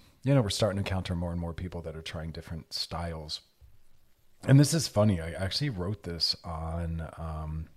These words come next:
on my, uh, Instagram in one of my stories. I was, like, doing some research on this topic and, uh, <laughs> came across an article,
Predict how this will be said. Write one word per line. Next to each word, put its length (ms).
on 140
my, 260
uh, 220
Instagram 540
in 60
one 120
of 40
my 100
stories. 500
I 60
was, 120
like, 260
doing 160
some 160
research 460
on 140
this 160
topic 580
and, 400
uh, 280
<laughs> 40
came 300
across 640
an 140
article, 720